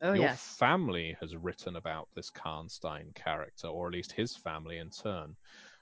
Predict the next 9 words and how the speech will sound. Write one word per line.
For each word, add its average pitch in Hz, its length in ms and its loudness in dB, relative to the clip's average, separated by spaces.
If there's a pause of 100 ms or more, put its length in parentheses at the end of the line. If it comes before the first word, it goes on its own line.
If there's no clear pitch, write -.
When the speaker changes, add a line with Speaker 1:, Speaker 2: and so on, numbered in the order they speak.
(360)
Speaker 2:
known 113 460 4
to 110 160 -2
be 101 520 4
monsters, 95 600 0
or 95 100 2
those 110 300 4
that - 100 -14
consort 98 640 -2 (160)
with 104 320 6